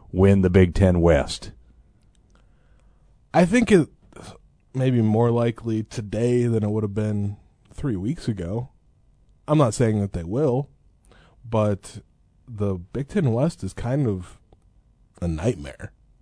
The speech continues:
Speaker 1: More so than usual. They've never won the Big Ten championship game, right, in the first place as the Big Ten West champ, and it's probably not gonna happen this year.
Speaker 2: No. And,
Speaker 1: But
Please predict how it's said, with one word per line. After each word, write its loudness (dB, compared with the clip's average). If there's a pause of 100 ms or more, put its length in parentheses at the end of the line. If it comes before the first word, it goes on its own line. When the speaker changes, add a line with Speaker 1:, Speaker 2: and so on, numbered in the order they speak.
(120)
Speaker 1:
More 8
so 6
than 4
usual. 4
They've 4
never 2
won 4
the -2
Big 0
Ten 2
championship 0
game, -6
right, 0
in -2
the -6
first 2
place -2
as -6
the -6
Big -6
Ten -6
West -6
champ, -8 (160)
and -4 (260)
it's -10
probably 6
not 4
gonna 0
happen -2
this -4
year. -4 (220)
Speaker 2:
No. 2 (200)
And, 8
Speaker 1:
But 6